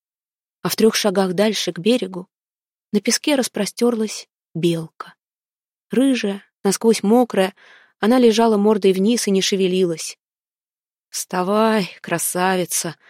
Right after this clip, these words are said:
Истер подполз к ней, волоча по песку изумрудный блестящий хвост. «Извини,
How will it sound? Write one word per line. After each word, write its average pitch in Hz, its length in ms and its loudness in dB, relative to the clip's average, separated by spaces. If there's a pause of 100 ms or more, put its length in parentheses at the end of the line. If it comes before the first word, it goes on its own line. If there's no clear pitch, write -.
(260)
Истер 170 440 -4
подполз - 560 -4
к - 80 -14
ней, 165 160 0
волоча 170 400 0
по 170 100 -2
песку 170 460 0
изумрудный 170 560 0
блестящий 165 580 -2
хвост. 170 580 -4 (680)
«Извини, 165 720 2